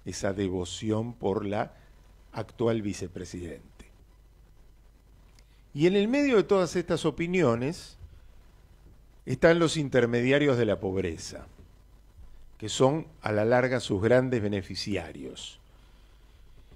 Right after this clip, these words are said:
que hoy afortunadamente están siendo investigados, conocimos la noticia también esta semana, por ejemplo en los tribunales de San Martín,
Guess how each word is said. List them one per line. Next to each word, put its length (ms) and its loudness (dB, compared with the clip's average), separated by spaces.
que 160 6
hoy 180 10
afortunadamente 840 6
están 300 0
siendo 360 0
investigados, 1040 4
conocimos 540 -6
la 100 -4
noticia 380 -4
también 260 -4
esta 220 -6
semana, 440 0
por 120 -8
ejemplo 320 -6
en 60 -4
los 100 -8
tribunales 480 -4
de 80 -6
San 180 -6
Martín, 600 -4